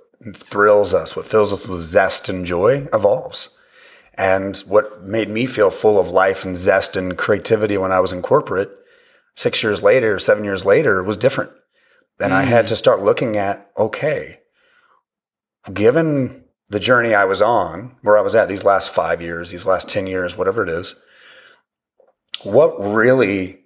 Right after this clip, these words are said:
Speaker 1: spoke to me and felt like it aligned for me over this term?
Speaker 2: Mm-hmm.
Speaker 1: Like, really just getting clear, like, why was this the path up until this point? And then just taking a step further and start going, "What do I feel like is missing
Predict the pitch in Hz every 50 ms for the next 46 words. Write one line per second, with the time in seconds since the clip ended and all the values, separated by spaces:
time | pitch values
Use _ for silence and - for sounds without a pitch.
0 | _ _ - - - - - - 95 92 - - - 92 90 92 90 87 85 90
1 | 87 - - - 104 78 85 90 87 87 - 90 80 - - 95 90 90 92 90
2 | 92 92 90 87 87 - - 92 87 90 95 90 85 82 82 - - _ _ -
3 | - 95 85 85 85 82 - - - 87 78 76 73 - - _ _ _ _ _
4 | _ _ - - _ _ _ 156 156 175 180 - 104 123 151 165 180 139 143 -
5 | - 147 135 131 117 - - - 127 101 95 92 - - - 117 135 160 160 156
6 | 131 104 131 120 - - - - - 135 147 117 - - - - - _ _ _
7 | _ _ - - _ - 107 - - 98 95 - 104 98 98 95 - - 110 98
8 | 85 - - - - _ _ _ - - - _ _ _ _ _ _ _ _ _
9 | _ _ _ _ _ _ _ _ _ - 117 123 117 117 143 160 160 151 147 139
10 | 135 - - 147 139 - 139 135 131 117 - - 143 131 - - - 139 139 135
11 | 117 101 98 - 117 101 92 113 107 107 101 101 110 - _ _ - 117 120 131
12 | 143 160 160 156 147 135 131 - 143 139 127 123 - 98 101 101 131 147 - -
13 | 73 73 -